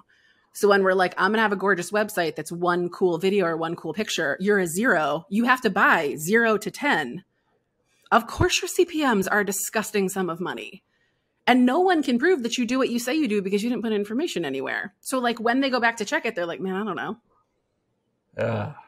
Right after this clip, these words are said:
Speaker 2: Wow. Okay. So your, your,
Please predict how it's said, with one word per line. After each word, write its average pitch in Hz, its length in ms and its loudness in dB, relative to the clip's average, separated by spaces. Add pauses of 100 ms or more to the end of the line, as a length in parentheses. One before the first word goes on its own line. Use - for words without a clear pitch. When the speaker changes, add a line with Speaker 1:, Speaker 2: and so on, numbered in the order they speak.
(920)
Speaker 2:
Wow. 107 540 6
Okay. 107 440 6 (380)
So 117 600 12 (100)
your, 107 520 8 (540)
your, 160 500 2